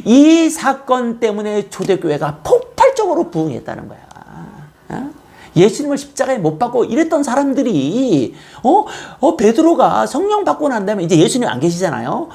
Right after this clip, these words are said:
어, 근데 베드로가 능력 있는 일 행-, 일을 행하시고, 야, 신비로운 일을 이루시니까 폭발적으로 초대교회가 활성화되면서 베드로가 반석인데 별명이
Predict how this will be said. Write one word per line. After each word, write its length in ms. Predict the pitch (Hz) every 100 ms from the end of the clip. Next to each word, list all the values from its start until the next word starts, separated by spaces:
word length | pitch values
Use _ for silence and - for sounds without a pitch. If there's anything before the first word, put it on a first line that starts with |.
| -
어, 200 | 247 269 - -
근데 240 | 359 440
베드로가 380 | 453 233 302 269
능력 400 | 202 302 392 359
있는 220 | 339 311 277
일 80 |
행-, 200 | 165 247 -
일을 340 | 247 277 233
행하시고, 640 | 180 226 233 240 240 131 147
야, 440 | 262 453 453 392
신비로운 600 | - 320 359 381 359 311
일을 280 | 247 277 262
이루시니까 720 | 202 285 311 233 233 311 180 - - - _
폭발적으로 1500 | - 381 - - 440 508 523 - 453 339 330 311 392 508 523 - _ _ _
초대교회가 840 | - 175 170 147 131 113 160 170 -
활성화되면서 1120 | - 330 - 330 269 165 113 151 269 - - - -
베드로가 680 | 139 175 185 165 131 139 156
반석인데 840 | - 185 196 170 120 139 170 120 -
별명이 580 | 135 147 139 131 190 131